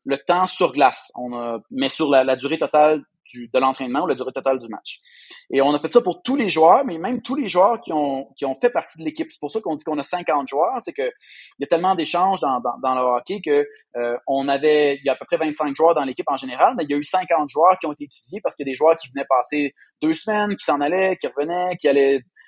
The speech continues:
évoluer vers le Canadien de Montréal, qui changeaient d'équipe. Et donc, on a cinquante joueurs qu'on a analysés. Puis ça, ça ajoute à la variabilité de la mesure quand on a plusieurs joueurs. Euh,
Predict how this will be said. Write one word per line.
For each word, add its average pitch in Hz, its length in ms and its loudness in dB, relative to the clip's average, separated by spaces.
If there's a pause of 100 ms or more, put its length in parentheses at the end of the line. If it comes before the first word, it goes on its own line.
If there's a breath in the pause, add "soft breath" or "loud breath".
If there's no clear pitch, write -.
évoluer 156 300 2
vers 151 140 4
le 135 80 2
Canadien 139 300 -4
de 139 40 -2
Montréal, 165 480 2
qui - 80 -8
changeaient 143 240 -4
d'équipe. 185 320 -2 (380 soft breath)
Et 127 60 -8
donc, 156 200 -2
on 151 80 -2
a 147 60 -4
cinquante 180 420 -2
joueurs 165 240 4
qu'on 143 140 -6
a 135 60 -4
analysés. 131 280 -4
Puis - 80 -16
ça, 220 100 0
ça 147 180 2
ajoute 135 260 0
à 151 40 2
la 139 80 2
variabilité 139 800 -4 (220)
de - 40 -8
la 131 80 -2
mesure 151 480 -2
quand 135 160 -2
on 131 140 -4
a 143 80 0
plusieurs 143 540 2
joueurs. 170 460 4 (380 soft breath)
Euh, 117 280 -2